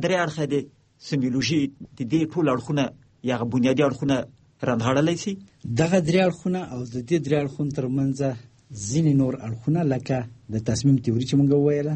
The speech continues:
Speaker 1: دا د تصمیم تیوري له هغه اغېز نه، آه، بحث نه کوي چې دغه نقش یې په خپل مخاطب لري.
Speaker 2: دغه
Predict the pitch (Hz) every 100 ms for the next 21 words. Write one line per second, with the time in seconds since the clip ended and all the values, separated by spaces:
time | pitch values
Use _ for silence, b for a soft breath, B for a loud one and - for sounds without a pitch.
0 | 151 165 208 202 - - 170 240 226 185
1 | 185 214 147 - - - 226 320 349 -
2 | 160 147 220 - 151 135 - - - 143
3 | 131 135 131 131 120 175 180 - 180 196
4 | 208 196 b b b b _ - 143 139
5 | 127 185 185 160 180 - 190 180 180 180
6 | _ _ _ 120 - 131 120 - 165 147
7 | - 135 160 143 135 139 139 - _ 120
8 | 117 160